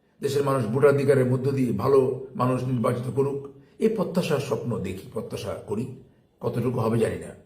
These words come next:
তবে এই অন্তর্বর্তীকালীন সরকারের ভবিষ্যৎ নিয়ে চরম উৎকণ্ঠার মধ্যে আছি।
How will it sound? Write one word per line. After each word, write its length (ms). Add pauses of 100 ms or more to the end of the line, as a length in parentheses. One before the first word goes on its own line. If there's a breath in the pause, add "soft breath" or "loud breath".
(140)
তবে 360 (920)
এই 100
অন্তর্বর্তীকালীন 720
সরকারের 500
ভবিষ্যৎ 420 (1900)
নিয়ে 320 (520)
চরম 300
উৎকণ্ঠার 380
মধ্যে 240
আছি। 220